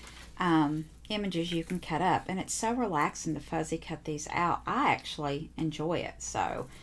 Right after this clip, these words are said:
so I used that, and I did pull in one die set because I didn't see anything in here that I wanted to use on the front cover.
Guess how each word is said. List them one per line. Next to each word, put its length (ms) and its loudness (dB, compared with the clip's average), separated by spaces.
so 160 2
I 100 10
used 400 0
that, 320 6
and 160 0
I 80 2
did 260 2
pull 260 -2
in 220 0
one 180 2
die 280 4
set 420 0
because 300 -2
I 80 2
didn't 300 0
see 180 -2
anything 340 -4
in 160 -2
here 260 -4
that 120 0
I 80 2
wanted 420 2
to 80 -2
use 380 -2
on 100 4
the 80 2
front 300 -2
cover. 560 -2